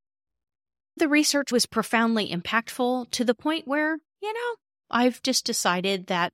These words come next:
there are a couple of platforms that I will continue participating on and a couple of platforms where I no longer am going to be a volunteer content contributor because I think they're nefarious. <laughs> Now, is one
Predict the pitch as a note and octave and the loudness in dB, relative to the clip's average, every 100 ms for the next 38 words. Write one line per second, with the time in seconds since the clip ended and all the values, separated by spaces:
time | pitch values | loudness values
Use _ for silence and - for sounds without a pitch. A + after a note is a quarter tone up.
0 | - F3 G3 F#3+ - F3+ F3+ F3+ F3+ _ | -6 -6 -2 0 -2 -2 -2 -2 -4 _
1 | _ G3 - F#3+ G3 F3+ - F3+ - F#3 | _ -8 -4 -4 -4 -8 -4 -4 -4 -6
2 | F3 E3+ - E3+ E3 E3+ F3 F3 - F3+ | -6 -6 -4 -4 -4 -4 -2 -4 -4 -6
3 | F3 F3 E3+ - F3 F3 - F#3 F3+ F#3+ | -4 -4 -4 -6 -8 -8 -8 -4 -2 0
4 | G#3+ C#4 D4 _ _ - D4+ D4 D4+ C4+ | 0 0 -2 _ _ -2 -2 0 0 0
5 | C4 A3+ - - A#3 A#3+ A#3 - - _ | 2 2 0 0 -2 0 -4 -8 -12 _
6 | - G#3 G#3 - G#3 A#3 G#3+ G#3 F#3 F#3+ | -4 0 2 2 2 2 2 0 -2 -4
7 | F#3+ G#3+ A3+ A#3 - _ - F#3+ F#3 F#3 | -2 -2 -4 -6 -14 _ -4 -4 0 0
8 | F#3 F#3 F3+ F3+ - F3+ D#3+ D#3+ E3 E3 | 0 -2 -2 -2 0 -4 -2 -2 -2 -4
9 | - E3 D#3+ - E3 - E3+ - - - | -4 -6 -6 -6 -8 -6 -8 -8 -18 -8
10 | F3+ - A#3 A3+ A3 G#3+ G#3 G#3+ _ _ | -6 -2 -2 0 0 0 -2 -6 _ _
11 | - F3 F3+ F3 F3 E3 F3+ E3 F3+ E3+ | -10 -10 -6 -8 -6 -8 -8 -8 -6 -6
12 | E3 E3 C#3+ B2+ D3+ E3+ - - - _ | -6 -6 -6 -4 -4 -4 -4 -6 -20 _
13 | _ _ _ _ _ _ _ _ - E4 | _ _ _ _ _ _ _ _ 0 6
14 | F4+ F4+ C4 C#4+ C#4+ | 6 6 6 4 4